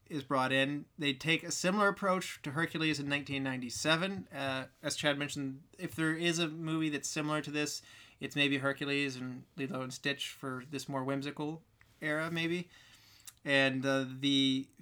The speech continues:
film, uh, was planned to have been an actual dramatic, serious movie, more,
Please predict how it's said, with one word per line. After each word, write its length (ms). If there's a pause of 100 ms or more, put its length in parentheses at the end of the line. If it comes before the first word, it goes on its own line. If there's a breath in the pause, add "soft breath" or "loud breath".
(100)
film, 520 (160)
uh, 260
was 140
planned 420
to 100
have 120 (320)
been 340 (140)
an 80
actual 400
dramatic, 720 (260 soft breath)
serious 500
movie, 220
more, 400